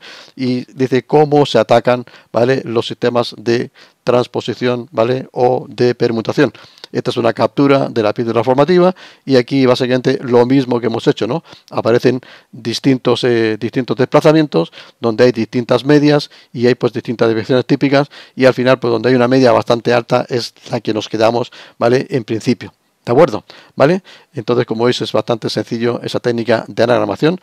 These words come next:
solamente para filas y columnas, ¿eh? Con clave no. Aquí está el, este documento tan interesante que decía que es de mayo de mil novecientos veintitrés, pero que aquí abajo de todo, donde estoy mostrando aquí en el ratón, pone "Approved for release by N S A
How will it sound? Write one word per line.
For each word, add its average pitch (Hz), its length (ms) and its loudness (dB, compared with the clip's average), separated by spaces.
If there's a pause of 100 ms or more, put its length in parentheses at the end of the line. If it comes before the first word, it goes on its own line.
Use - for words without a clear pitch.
(200)
solamente 160 520 2
para 120 220 0
filas 143 240 0
y 139 60 0
columnas, 110 400 -4
¿eh? 131 100 -2
Con 113 140 -4
clave 127 280 -2
no. 90 140 -8 (540)
Aquí - 240 2
está 196 160 4
el, 180 180 2
este 160 200 2
documento 156 380 2
tan 147 140 2
interesante 143 480 0
que 139 60 -4
decía 135 240 0
que 127 80 -2
es 113 80 -2
de 113 100 0
mayo 135 240 2
de 113 160 -4
mil 127 220 -2
novecientos 113 540 -2
veintitrés, 165 500 2 (320)
pero 123 160 4
que 127 60 2
aquí 120 120 2
abajo 131 280 6
de 120 40 6
todo, 165 200 0
donde 202 180 -6
estoy 113 160 -6
mostrando 110 300 -4
aquí 113 80 -4
en 113 60 -2
el 110 60 -2
ratón, 143 300 0 (320)
pone 131 260 4
"Approved 156 520 2 (240)
for 120 360 2
release 139 400 2 (120)
by 117 280 4
N 135 160 2
S 135 180 2
A 170 200 4